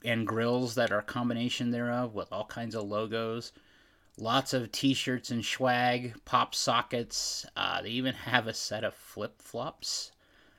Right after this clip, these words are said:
Um, all of this stuff is made in America. And that's where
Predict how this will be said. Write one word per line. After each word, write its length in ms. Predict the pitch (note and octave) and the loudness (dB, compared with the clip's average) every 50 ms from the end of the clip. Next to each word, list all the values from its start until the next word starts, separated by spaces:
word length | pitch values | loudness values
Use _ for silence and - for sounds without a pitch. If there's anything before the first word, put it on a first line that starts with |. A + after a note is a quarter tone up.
| _ _ - - | _ _ -20 -20
Um, 300 | - - G#2 G#2 G2 - - _ | -14 -10 -8 -8 -8 -10 -12 _
all 240 | - - A2+ E3 F3+ | 6 10 10 10 10
of 140 | G#3 G#3 D#3+ | 8 6 4
this 180 | F3+ F#3 F3+ - | 2 2 2 2
stuff 360 | - - - E3 D#3+ D#3 - | 2 6 8 8 8 8 4
is 140 | C#3 A#2 A2 | 0 0 0
made 300 | G#2+ A2 A#2 B2 B2+ B2 | -2 0 0 2 2 2
in 100 | A#2+ A#2 | 2 0
America. 680 | G#2+ G#2 G#2 G#2+ G#2 G2 F#2+ - - - - - - - _ _ - - - - - - - - - _ _ _ _ _ | 0 -2 -2 -2 -2 -4 -6 -8 -8 -10 -10 -10 -12 -18 _ _ -20 -20 -20 -20 -20 -20 -20 -20 -20 _ _ _ _ _
And 380 | - A2+ A#2 A#2 A#2 A2+ A#2 A#2 | -6 -4 -2 0 0 0 0 4
that's 460 | A#2+ B2+ D3+ D#3 - - - - - | 4 6 6 6 4 0 -2 -2 0
where 480 | C#3+ D3 D3 D3 C#3+ C#3+ C#3 C#3 C3+ | 2 6 6 8 8 8 6 6 2